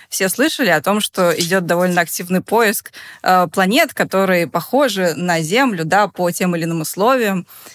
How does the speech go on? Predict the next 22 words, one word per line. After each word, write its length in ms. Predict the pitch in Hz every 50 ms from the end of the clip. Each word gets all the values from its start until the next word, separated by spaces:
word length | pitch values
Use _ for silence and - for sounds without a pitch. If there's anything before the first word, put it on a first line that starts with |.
| - _ _
И, 360 | - 170 175 165 165 160 156
в 60 | 160 170
общем, 500 | 170 165 - - 170 147 - - - - _ _ _ -
и 140 | - -
там 260 | - - 180 175 170 165
даже 400 | 170 175 151 160 156 156 151 156 - _ _ _ _
найдено 360 | - 185 180 170 151 156 160 151
какое-то 320 | 156 151 - 170 160 -
количество 420 | - 165 160 160 - - - 175 170
разных 300 | 175 170 156 160 156 -
кандидатов 580 | - 170 160 143 147 - 214 285 - - 233 190
в 20 |
других 260 | 196 180 180 165 180 156
галактиках. 680 | 156 165 156 185 247 269 - - - - - 165 - - _ _ - - - - - - _ _ _ _ _ _ _ _ _ _ _
И 360 | 190 196 202 202 196 180 165 143
мне 180 | 165 165 175 175
кажется, 400 | - 180 180 196 190 - - 160
что, 600 | - - - _ 202 185 180 175 160 165 160 156 - _ _ _ _
возможно, 760 | - 165 165 - - 180 196 214 202 185 175 180 175 170 170 - _ _
в 380 | - 208 160 175 185 185 185 175 - _
каком-то 460 | - - 165 - 220 214 196 185 - 180
будущем, 680 | 175 202 262 294 285 254 - - - 262 226 208